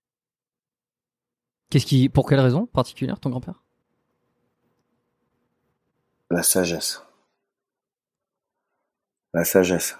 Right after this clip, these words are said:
Speaker 2: le discernement, le recul, la réflexion. C'est ce qui m'a pro-,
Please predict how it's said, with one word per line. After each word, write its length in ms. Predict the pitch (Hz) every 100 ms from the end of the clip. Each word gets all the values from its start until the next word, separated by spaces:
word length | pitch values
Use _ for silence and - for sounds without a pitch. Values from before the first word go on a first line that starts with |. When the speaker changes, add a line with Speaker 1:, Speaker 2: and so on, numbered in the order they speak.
| 85
Speaker 2:
le 100 | 87
discernement, 680 | 92 92 98 98 95 95 85
le 100 | 87
recul, 460 | 85 92 - 82 - _
la 100 | 78
réflexion. 480 | 80 80 87 - 82 - _ _ _ _ _ _ _ _
C'est 160 | - -
ce 60 | -
qui 100 | 92
m'a 140 | 87
pro-, 280 | - 90